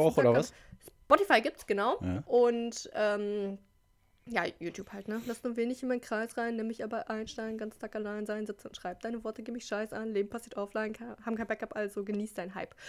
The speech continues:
Speaker 1: Äh, das hab ich so krass drin. Und jetzt sag ich dir, also das war jetzt der coole Teil, meiner Meinung nach. Ich sag dir jetzt mal, ähm, den, den, ähm, den, die, die Hook. Warte. Ach nee, scheiße.
Speaker 2: Hat die Sachen einen
Speaker 1: Mann,
Speaker 2: Haken?
Speaker 1: ich, also irgendwie so,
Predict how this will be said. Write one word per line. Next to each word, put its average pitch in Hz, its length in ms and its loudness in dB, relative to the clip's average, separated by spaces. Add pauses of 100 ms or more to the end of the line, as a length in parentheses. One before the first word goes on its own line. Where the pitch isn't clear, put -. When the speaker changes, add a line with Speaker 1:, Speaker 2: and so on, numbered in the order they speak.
(260)
Speaker 1:
Äh, 214 400 6
das 226 140 -4
hab 277 80 2
ich - 140 -2
so 320 220 12 (140)
krass 320 240 2
drin. 294 260 4 (220)
Und 254 100 10
jetzt 277 160 8
sag 262 140 10
ich 285 100 0
dir, 269 220 8
also 247 160 6
das 262 160 2
war 277 80 8
jetzt 247 80 2
der 214 80 4
coole 240 260 2
Teil, 294 260 2
meiner 277 200 4
Meinung 220 160 2
nach. 247 180 4 (240)
Ich 233 80 -2
sag 254 220 6
dir 277 100 2
jetzt 247 240 2
mal, 240 300 8
ähm, 226 460 8
den, 208 580 10 (640)
den, 202 360 6
ähm, 196 600 4
den, 185 240 0
die, 185 160 -2
die 196 180 0
Hook. - 360 6 (420)
Warte. 247 320 0 (800)
Ach - 200 -8
nee, 208 80 -6
scheiße. - 540 -12
Speaker 2:
Hat - 100 4
die 107 60 0
Sachen 104 260 6
einen 87 100 2
Speaker 1:
Mann, 95 140 8
Speaker 2:
Haken? - 80 4
Speaker 1:
ich, - 160 -2
also 202 160 8
irgendwie 226 240 4
so, 208 160 4